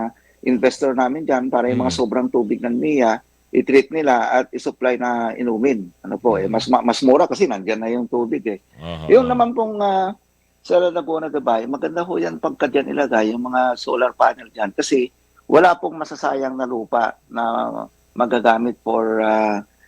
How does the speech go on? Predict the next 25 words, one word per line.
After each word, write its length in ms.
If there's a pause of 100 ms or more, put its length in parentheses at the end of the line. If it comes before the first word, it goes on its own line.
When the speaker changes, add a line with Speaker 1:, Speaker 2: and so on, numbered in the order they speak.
(160)
Speaker 1:
magagamit 560
Speaker 2:
Solar 320
Speaker 1:
for 80
Speaker 2:
panel, 180
Speaker 1:
irrigation. 480 (160)
Speaker 2:
ah, 160
ah, 100
so, 200
sol-, 340
ano 200
tawag 260
doon? 120
Solar 360
farm. 500 (280)
Pwedeng 500
Speaker 1:
Ah, 100
sa, 160
sa 160
farm. 400
Ah, 220
Speaker 2:
Mm. 40
Speaker 1:
sa, 200
yes. 340
At 240
saka, 400